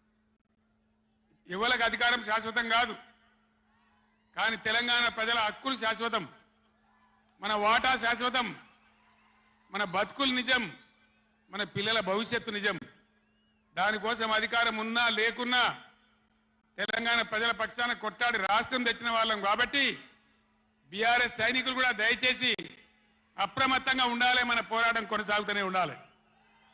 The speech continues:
ఆ విధంగా మనం ముందుకు పోవాలి.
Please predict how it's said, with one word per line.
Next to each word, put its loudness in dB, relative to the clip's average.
ఆ 2
విధంగా 0
మనం 0
ముందుకు -2
పోవాలి. 0